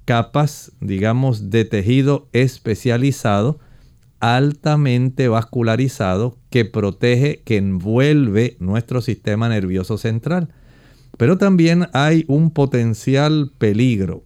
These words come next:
bastante grande por cierto, de que la persona pueda desarrollar ceguera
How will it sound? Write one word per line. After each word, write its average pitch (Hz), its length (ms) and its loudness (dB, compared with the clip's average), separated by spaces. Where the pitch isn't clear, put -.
bastante 127 560 -2
grande 127 340 0
por 95 200 -8
cierto, 117 580 -4
de 123 280 2
que 165 140 -2
la 156 140 0
persona 135 640 0
pueda 123 300 0
desarrollar 117 800 -2
ceguera 107 1040 -2